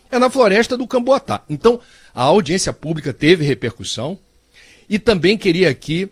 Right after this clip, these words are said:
destacar o posicionamento corajoso dos cinco técnicos do inea, que deram parecer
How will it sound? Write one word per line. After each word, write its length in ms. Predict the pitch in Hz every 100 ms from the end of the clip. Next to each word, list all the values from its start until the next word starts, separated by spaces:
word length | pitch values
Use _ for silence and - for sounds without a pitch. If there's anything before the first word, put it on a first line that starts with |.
| _
destacar 600 | 135 160 180 - 135 147 160
o 60 |
posicionamento 680 | - 160 151 170 143 143 151
corajoso 640 | - 175 139 110 143 151
dos 200 | 151 131
cinco 240 | - 180 151
técnicos 640 | - 160 185 180 170 165
do 140 | 143 202
inea, 720 | 180 143 147 156 165 214 262 _ _ _ _ _ _ _ _ -
que 80 | 175
deram 320 | 147 214 190
parecer 580 | 202 185 151 - 185